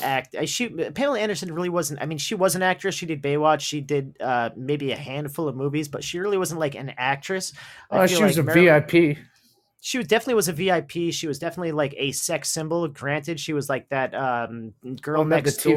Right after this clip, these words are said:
Speaker 1: door
Speaker 2: show,
Speaker 1: kinda thing.
Speaker 2: but
Speaker 1: W-, oh, oh, girl. Yeah, she wasn't Girl Ne-, you're right, Girl Next Door. She, she had that going for her.
Speaker 2: Well, then, no,
Speaker 1: Blonde,
Speaker 2: the, the
Speaker 1: blue-eyed.
Speaker 2: T V show, V I P.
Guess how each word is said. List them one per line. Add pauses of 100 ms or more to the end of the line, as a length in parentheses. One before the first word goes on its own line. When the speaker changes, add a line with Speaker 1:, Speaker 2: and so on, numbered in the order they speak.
Speaker 1:
door
Speaker 2:
show,
Speaker 1:
kinda
thing.
Speaker 2:
but (400)
Speaker 1:
W-, (120)
oh,
oh,
girl.
Yeah,
she
wasn't
Girl
Ne-,
you're
right,
Girl
Next
Door.
She,
she
had
that
going
for
her.
Speaker 2:
Well,
then,
no,
Speaker 1:
Blonde,
Speaker 2:
the,
the (120)
Speaker 1:
blue-eyed.
Speaker 2:
T
V
show,
V
I
P.